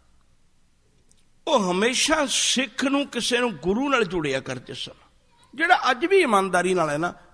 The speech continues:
ਉਹ ਕਦੇ ਆਪਣੇ ਨਾਲ ਨਹੀਂ ਜੋੜੇਗਾ, ਇਹ ਹਕੀਕਤ ਹੈ, ਕਿਉਂਕਿ ਉਹਨੂੰ ਪਤਾ ਹੈ ਵੀ ਮੇਰੇ ਨਾਲ ਜੁੜਿਆ ਕੁਝ ਨਹੀਂ ਲਾਭ ਹੋ ਸਕਦਾ।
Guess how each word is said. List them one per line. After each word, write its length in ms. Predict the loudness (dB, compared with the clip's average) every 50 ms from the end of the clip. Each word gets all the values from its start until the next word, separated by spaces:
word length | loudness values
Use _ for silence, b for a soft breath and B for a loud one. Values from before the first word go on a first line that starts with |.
| _
ਉਹ 80 | -8 -2
ਕਦੇ 240 | -2 -2 0 0 -2
ਆਪਣੇ 260 | -2 -2 -2 0 0
ਨਾਲ 200 | 2 2 0 0
ਨਹੀਂ 280 | -2 -6 -8 -8 -8 -10
ਜੋੜੇਗਾ, 380 | -10 -10 -10 -12 -16 -18 -20 -4 _
ਇਹ 120 | 2 2 2
ਹਕੀਕਤ 600 | 2 -2 -4 -4 -6 -6 -4 -4 -4 -4 -4 -6
ਹੈ, 180 | -10 -10 -12 -18 -20 -20 -20 _ _ _ -20 _ -20 -20 _ _ _ _
ਕਿਉਂਕਿ 220 | -8 -8 -4 -4 -4
ਉਹਨੂੰ 120 | -4 -2
ਪਤਾ 300 | -4 -4 -4 0 2 2
ਹੈ 160 | 2 0 B B B B B B B B B B _
ਵੀ 60 | -2 0
ਮੇਰੇ 320 | 2 4 6 6 6 4
ਨਾਲ 160 | 2 0 0 0
ਜੁੜਿਆ 280 | -2 -2 -2 -2 -4
ਕੁਝ 280 | -4 -6 -6 -4 -4 -2
ਨਹੀਂ 180 | -2 -2 -2
ਲਾਭ 220 | -2 -2 -2 -4 -6
ਹੋ 160 | -8 -8 -8
ਸਕਦਾ। 380 | -8 -8 -8 -10 -10 -14 -16